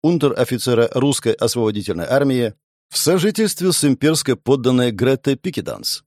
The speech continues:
урождённой Элленберг, тысяча девятьсот седьмого года рождения. Это был, однако, лишь первый пункт обвинения. Второй и третий показались Костенко куда более серьёзными. Избиение имперской подданной при попытке ограбления её ювелирного магазина.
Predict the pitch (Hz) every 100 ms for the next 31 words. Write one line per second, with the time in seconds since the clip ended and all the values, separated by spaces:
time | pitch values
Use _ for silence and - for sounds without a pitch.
0 | - 147 123 92 120 127 135 143 98 69
1 | - - - _ 214 190 170 127 123 120
2 | 156 - 120 117 110 104 110 107 117 92
3 | 69 58 - - _ _ _ _ - 131
4 | 131 123 131 131 117 131 123 131 135 -
5 | 175 92 71 78 - 87 98 101 69 64
6 | - - _ _ - 104 156 190 160 175
7 | - 180 170 123 143 156 - 156 - 147
8 | 139 151 147 127 143 110 113 113 123 80
9 | 57 57 - - _ _ _ 123 151 123
10 | 170 175 143 110 107 101 104 - 101 160
11 | 156 156 151 135 - 208 208 202 214 175
12 | - 139 120 110 127 143 139 113 117 123
13 | 117 135 123 107 107 113 117 123 - -
14 | -